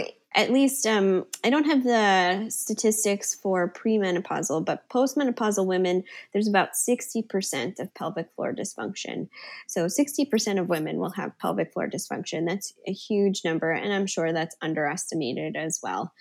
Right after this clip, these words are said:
So it doesn't have to be normal, and I think that's the biggest thing to keep in mind. I mean, yes, there's all these, uh, you know, snazzy products on the market now and commercials about it, and it's, it's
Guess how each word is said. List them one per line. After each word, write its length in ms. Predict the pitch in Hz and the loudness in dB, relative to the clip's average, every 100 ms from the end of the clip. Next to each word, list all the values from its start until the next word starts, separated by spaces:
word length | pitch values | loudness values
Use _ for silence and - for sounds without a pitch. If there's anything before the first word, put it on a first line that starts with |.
| - - - | -20 -20 -10
So 180 | - 240 | 2 4
it 140 | 214 | 6
doesn't 300 | 302 339 370 | 4 4 2
have 280 | - 240 240 | 2 0 2
to 120 | - | 2
be 160 | 262 294 | 4 6
normal, 640 | 285 302 311 311 302 302 _ - | 6 6 6 6 4 0 _ -2
and 160 | 220 | 2
I 120 | 190 | 2
think 220 | 202 208 208 | 2 0 2
that's 300 | 202 196 - | 0 0 -2
the 100 | 196 | 0
biggest 380 | 190 190 196 - | 2 2 0 0
thing 160 | 180 196 | -2 0
to 100 | 196 | -2
keep 240 | - 196 | 0 0
in 120 | 180 | 2
mind. 440 | 170 160 165 226 233 | 0 0 2 2 2
I 60 | 175 | 2
mean, 280 | 175 165 170 - - - | 2 0 -2 -10 -20 0
yes, 280 | 185 190 - | 2 2 0
there's 220 | 165 175 | 0 2
all 180 | 117 180 | 2 2
these, 360 | 180 170 180 - _ - - _ _ _ _ | 2 2 0 -8 _ -20 -20 _ _ _ _
uh, 40 | - - - - | -10 -10 -12 -2
you 200 | 214 180 | 0 2
know, 100 | 170 | 0
snazzy 520 | 202 202 180 208 196 | 0 0 0 2 0
products 600 | - 165 160 185 - - | 2 2 2 0 -2 -8
on 140 | 202 185 | -2 0
the 80 | |
market 420 | 170 160 196 285 320 | 2 0 0 0 0
now 420 | 302 302 339 330 320 - | 0 0 2 2 0 2
and 380 | 190 180 180 185 | 4 4 4 0
commercials 640 | - 185 214 262 269 247 247 | 0 2 4 2 4 4 4
about 440 | 233 226 214 220 | 2 4 4 4
it, 300 | 214 208 214 - | 2 0 -2 -4
and 280 | 196 180 175 | -2 0 0
it's, 360 | 180 - - - | -2 -6 -12 -4
it's 640 | - 214 214 - - - | 0 2 0 -4 -6 -6